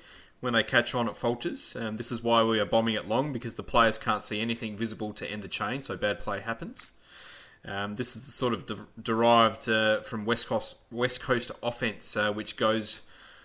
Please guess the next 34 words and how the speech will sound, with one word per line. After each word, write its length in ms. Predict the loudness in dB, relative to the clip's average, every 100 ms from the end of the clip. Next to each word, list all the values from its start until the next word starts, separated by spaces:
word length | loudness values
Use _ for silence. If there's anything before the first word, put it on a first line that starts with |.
| _ _ -6
or 80 | -4
a 40 |
series 360 | 0 2 2 0
of 100 | -2
short 260 | 0 2
gains 300 | 4 4 2 -4
to 80 | -8
disrupt 420 | -2 0 0 -2
defense. 540 | -4 -2 -2 -4 -4
Um, 400 | 0 0 -2 -8 -10
the 60 |
downside 560 | 0 4 4 4 2 2
for 160 | 2
us 220 | 0 0 -4
is 80 |
that 240 | -2 -2 -2
the 100 | -2
N 100 | -2
F 160 | 0
L 140 | 0 2
uses 300 | 0 -2 -2
set 220 | -2 -2
plays, 380 | 2 2 2 -2
whereas 300 | -2 -2 0
we 140 | -2
seem 240 | -2 -4 -4
to 80 |
be 160 | -8 -4
madly 340 | 0 0 -2
inventing 480 | -8 -6 -6 -6 -8
as 140 | -8 -8
we 80 |
go 200 | -2 0
along, 280 | 0 -2 -6